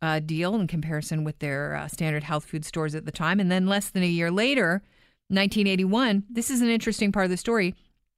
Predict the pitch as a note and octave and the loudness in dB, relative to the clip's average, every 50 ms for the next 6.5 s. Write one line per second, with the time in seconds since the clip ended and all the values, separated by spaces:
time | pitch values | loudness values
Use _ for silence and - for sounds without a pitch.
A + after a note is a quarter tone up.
0 | _ _ - _ _ - F#3+ F3 G#3 G#3+ G#3 G#3 G#3 G#3+ G3 - - F#3+ F#3 F#3+ | _ _ -20 _ _ -6 -2 0 2 2 4 4 2 2 0 0 2 2 2 2
1 | F3 D#3+ - G#3 A3 A3+ B3 C#4 B3 - - F#3 D3+ C#3+ C#3+ D3+ D#3+ F3 - - | 0 0 0 2 2 2 2 0 -2 -2 -2 -2 0 0 0 -2 -2 -4 -6 -12
2 | _ _ _ - - D#3+ F#3 F#3 F3+ F3 F3 E3+ F3 - - - - - - - | _ _ _ -8 -4 0 2 2 4 4 2 2 0 -4 -6 -10 -10 -10 -10 -12
3 | - - - - A3+ A3 G#3+ G3 G3 F#3 F3 - - G3 F#3+ G3 F#3 G3+ F3+ - | -12 -10 -4 0 0 2 2 2 0 -2 -4 -4 -4 -2 0 0 0 -2 -4 -4
4 | - G#3+ B3 D4+ C#4 F3 D#3 D#3+ F#3 G3+ - - _ _ _ _ _ _ _ _ | -2 -2 0 2 2 2 2 2 0 0 -2 -10 _ _ _ _ _ _ _ _
5 | - G3+ G#3 G3+ G3+ G3+ G3+ G3+ G3 G3 - G3 F#3+ G3+ G3+ - A3 G#3 - A#3 | 0 2 2 4 4 4 4 4 2 2 2 2 0 0 2 2 2 2 2 2
6 | B3+ C4 - - D3+ C#3 F3 G#3 - | -2 -2 -2 -4 -2 -2 -2 -4 -8